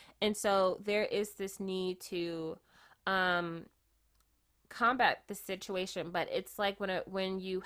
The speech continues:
have a partner, right, that is very much, uh, on your side, is, is, is, is, is cheerleading you and stuff like that, there is this energy of, like, a person really seeing you. And if you're going through this energy where you're just like, "I don't really know," like, you,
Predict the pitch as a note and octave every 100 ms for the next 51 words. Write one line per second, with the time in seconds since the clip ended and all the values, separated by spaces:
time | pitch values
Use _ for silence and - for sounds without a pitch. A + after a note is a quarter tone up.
0 | - F3 F3 G3+ - G3+ G3+ A3 A#3 C4
1 | C#4+ - F#3+ F#3 A3+ G3+ F3+ F#3 - G3+
2 | A3 G#3 F#3+ F#3 - - F3+ F3 E3 G3
3 | G#3+ G3+ F#3+ - F3+ E3 D#3+ - F3+ -
4 | - F3 E3+ F3 E3+ _ F3+ E3+ E3 F3
5 | E3+ D#3+ - - A#3 A#3+ A3 F#3 F3+ F3
6 | E3+ E3+ F3 - E3+ F3 E3+ D#3+ - -
7 | - - - C4+ D4 D4+ C4+ B3 A#3 A3+
8 | G#3+ F#3 F3 F#3+ F#3 F#3 F3 E3+ - _
9 | _ - F#3 - G3 G3+ F#3 E3 - -
10 | G#3+ D4+ A#3 - G#3 G3+ D#3+ E3 D#3 D#3+
11 | - - - - G3+ A3 A#3 G#3+ F#3+ G#3
12 | G#3+ G3+ F#3 F3 F3 - F3+ F3+ E3+ D#3+
13 | D3 D3+ D#3+ F3 F#3 - F#3+ F3+ F3+ -
14 | - _ _ - A#3+ A#3 A3+ A3+ A3 A3
15 | A3 A3 G#3 A3+